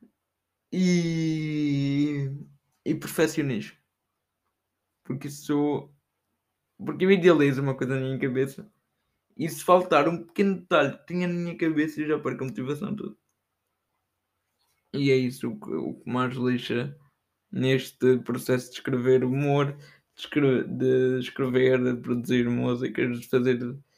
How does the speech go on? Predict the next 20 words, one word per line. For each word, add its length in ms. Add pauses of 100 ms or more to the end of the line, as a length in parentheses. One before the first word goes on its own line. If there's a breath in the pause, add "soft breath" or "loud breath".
(300)
fazer 380
roupa, 380
de 100
fazer 240
merdas. 720 (600)
Eh, 540 (220)
e 140
também 500
a 60
ansiedade 500
de, 260 (520 soft breath)
será 280
que 140
os 160
outros 200
vão 160
gostar? 460
Será 400 (160)
que 280 (480 soft breath)
se-, 440